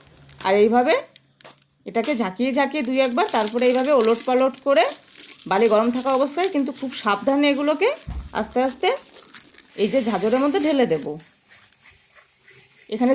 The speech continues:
দুজনের দরকার হয়, একজন এটা নাড়তে থাকে, একজন ঢালতে থাকে। রেশনের চালে কেমন মুড়ি হয় সেজন্য আমি রেশনের চাল নিয়েছি, দেখতে পাচ্ছেন। এই চাল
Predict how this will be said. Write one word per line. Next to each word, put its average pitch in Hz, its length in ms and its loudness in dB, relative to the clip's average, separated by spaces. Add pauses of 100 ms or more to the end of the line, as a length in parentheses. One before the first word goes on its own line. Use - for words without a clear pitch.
দুজনের 262 440 2
দরকার 247 340 2
হয়, 330 220 2
একজন 214 300 -2
এটা 233 120 -4 (140)
নাড়তে 185 320 -2
থাকে, 247 240 0
একজন 240 260 0
ঢালতে 180 320 -2
থাকে। 240 240 0 (1300)
রেশনের 262 580 2
চালে 311 180 2 (100)
কেমন 262 220 4 (100)
মুড়ি 285 200 2
হয় 302 160 2
সেজন্য 240 260 2
আমি 269 140 2
রেশনের 247 360 0
চাল 277 180 4
নিয়েছি, 269 220 2 (140)
দেখতে 240 260 2
পাচ্ছেন। 269 320 0 (840)
এই 233 140 6 (100)
চাল 240 180 10